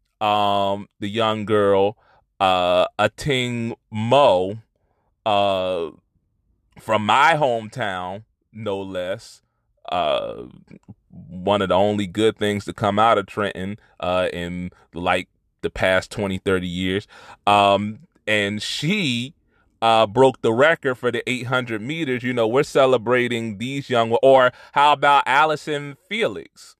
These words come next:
You know, they told her that she would never make the team again because, you know, she got pregnant, um, had a C-section,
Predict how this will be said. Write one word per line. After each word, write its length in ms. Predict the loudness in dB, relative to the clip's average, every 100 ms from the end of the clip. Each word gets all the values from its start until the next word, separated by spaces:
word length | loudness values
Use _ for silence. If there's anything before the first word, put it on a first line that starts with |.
| _
You 100 | -12
know, 160 | -6 -6
they 160 | -4
told 380 | -8 -4 -2 2
her 140 | 4 4
that 120 | 0
she 160 | -4
would 200 | -4 -4
never 260 | 0 -2 -2
make 220 | -6 -6
the 80 | -10
team 360 | -10 -8 -6 -8
again 360 | -8 -6 -6
because, 400 | -8 -6 -4 -4
you 100 | -6
know, 200 | -2 -2
she 440 | -4 -10 -10 -10 -2
got 320 | 2 2 2
pregnant, 580 | 0 0 0 -4 -6 -8 _ _ _ _
um, 260 | 2 2 0
had 240 | 0 0
a 60 | -2
C-section, 920 | -4 -6 -6 2 2 2 -6 -8